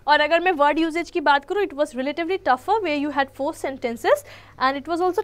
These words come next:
time consuming। और अगर अग-, उस क्वेश्चन में आपको उन शब्दों के मतलब नहीं पता है, then you will be losing your marks। So इसी तरीके से you guys have to choose that what you have to attempt and how you have to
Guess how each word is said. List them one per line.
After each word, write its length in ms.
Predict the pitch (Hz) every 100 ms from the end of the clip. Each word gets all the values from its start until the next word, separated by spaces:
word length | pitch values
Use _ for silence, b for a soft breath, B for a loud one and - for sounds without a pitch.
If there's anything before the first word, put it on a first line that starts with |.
| 427
time 240 | 311 339 392
consuming। 520 | 370 392 311 240 233
और 100 | 285
अगर 240 | 285 359
अग-, 200 | 370 - - -
उस 100 | 320
क्वेश्चन 380 | - 294 - 359
में 120 | 359
आपको 300 | 349 330 339
उन 160 | 302 320
शब्दों 420 | - 247 226 320
के 100 | 349
मतलब 380 | 285 269 311 247
नहीं 200 | 226 262
पता 240 | 302 311
है, 260 | 311 370 427
then 200 | 294 302
you 160 | 277 254
will 120 | 233
be 140 | 269
losing 240 | 240 202 226
your 140 | 269 311
marks। 340 | 302 - - B B -
So 120 | 415
इसी 180 | 415 415
तरीके 380 | 571 466 415 427
से 200 | 440 427
you 120 | 427
guys 260 | 294 311 381
have 260 | - 339 -
to 60 | 381
choose 300 | - 349 339
that 100 | 381
what 220 | 269 -
you 100 | 311
have 220 | 285 269 -
to 40 | - 254
attempt 580 | 254 254 208 - -
and 140 | 269 277 -
how 280 | 277 330 392 359
you 40 | 330
have 160 | 277 262 - -
to 160 | 349